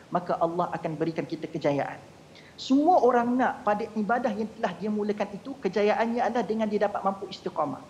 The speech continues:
Maka Allah dah bagi jaminan ni pada poin yang pertama. Siapa yang mohon taubat kepada aku dengan semua dosa yang pernah dilakukan, dia minta maaf kepada Allah pada semua dosa yang dilakukan,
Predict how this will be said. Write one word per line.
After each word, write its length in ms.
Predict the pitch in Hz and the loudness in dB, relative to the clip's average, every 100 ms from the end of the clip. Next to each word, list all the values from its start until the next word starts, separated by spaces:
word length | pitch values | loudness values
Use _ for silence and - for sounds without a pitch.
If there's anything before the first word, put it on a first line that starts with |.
| - - - | -20 -10 -4
Maka 240 | 160 185 | -2 2
Allah 240 | 190 240 294 202 | 2 2 0 2
dah 160 | 226 | 2
bagi 240 | 233 226 208 | 2 -2 -4
jaminan 400 | 240 247 285 311 | -4 -2 -2 -4
ni 80 | |
pada 160 | - 240 | -2 -4
poin 160 | 240 247 | -2 -2
yang 80 | |
pertama. 480 | 247 262 277 247 247 - - - - | -2 -2 -2 -2 -4 -8 -18 -20 -20
Siapa 400 | - 170 170 214 | -2 0 2 0
yang 240 | 202 202 196 | 0 0 -2
mohon 240 | 190 190 | -4 -2
taubat 320 | 185 180 - | 0 0 -2
kepada 320 | 202 - 180 | -4 -2 0
aku 240 | 190 - 185 | 0 0 -2
dengan 160 | 185 | -2
semua 400 | - - 285 320 | -6 -4 0 2
dosa 240 | 240 226 226 | 2 2 2
yang 80 | 220 | 2
pernah 160 | 214 | 2
dilakukan, 560 | 196 196 185 185 240 233 | 2 0 -2 0 0 2
dia 80 | 185 | 2
minta 240 | 202 196 | 2 2
maaf 320 | 190 202 196 | 2 0 0
kepada 240 | 208 196 202 | 0 2 2
Allah 160 | 214 | 0
pada 160 | 214 190 | -2 -4
semua 320 | - 269 240 | -6 -4 0
dosa 240 | 220 214 | -2 -2
yang 80 | 208 | -6
dilakukan, 560 | 185 180 170 - 214 | -4 -4 -4 0 0